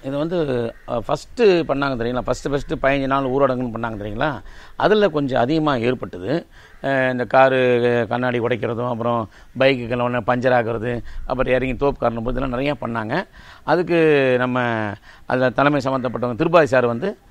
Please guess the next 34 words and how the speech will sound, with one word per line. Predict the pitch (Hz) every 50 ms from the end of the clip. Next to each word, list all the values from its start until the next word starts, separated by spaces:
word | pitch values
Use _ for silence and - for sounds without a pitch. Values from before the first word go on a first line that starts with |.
| - - - - - -
"அப்படிலாம் | 120 123 127 139
பண்ணக்கூடாது" | 139 123 123 123 143 131 120 117 113 107 110 123 123 107 85 - _ _ _ -
அப்படின்னு | 117 127 135 151 139
சொன்ன | 123 131 131
உடனே | 135 165 160
கொஞ்சம் | - 143 127 117 -
குறைஞ்சிச்சு. | - 147 170 170 139 107 - - - - - - _ - - - - - - -
அதெல்லாம் | - 131 139 156 165 165 151 143
உண்மைதான், | 131 135 135 131 127 110 - - - - - 127 123
சொல்ல | 107 143 151
முடியாது, | 151 143 131 120 127 147
குறைஞ்சி | 156 160 160 156 143
போச்சு. | 120 113 - - - - - - - - - - -
ஆ, | - 214 247 233 196 156 147 160
அதுலேயும் | 202 220 214 285 302 339 339 320
கூட | 285 254 220 240 285 - - - - - -
சில | - - - - 226 254 269 277 269 254 240 233 214 208 196 190 180 170 151 -
போலீஸுகள் | 165 202 202 170 127 160 156 143
வந்து, | 139 135 131 147 175 170 160 147 139 131 127 120 110 - - - - - -
அ, | - 139 139 131 127 127 123
பாஸ் | 104 135 135 131 - -
காட்டினாலும் | 123 131 117 - 127 127 127 135
விடுறதில்ல, | 131 127 131 123 131 127 127 131 131 139 - - - - - - - - -
நான் | 131 127
டாக்டர்னு | 110 131 135 127 120 139 135 127
சொன்னாலும் | 131 127 127 127 135 131 127
விடுறதில்ல, | 127 131 131 131 131 135 135 131 - - - - - - - -
சார் | - - 156
நான் | 143 143 131
இ |
பியில் | 135 156 165 151 151 139 135
ஒர்க் | 123 135 139 123 -
பண்ணாலும் | 143 127 131 135 139 127 131
விடுறதில்ல. | 143 139 135 131 135 139 151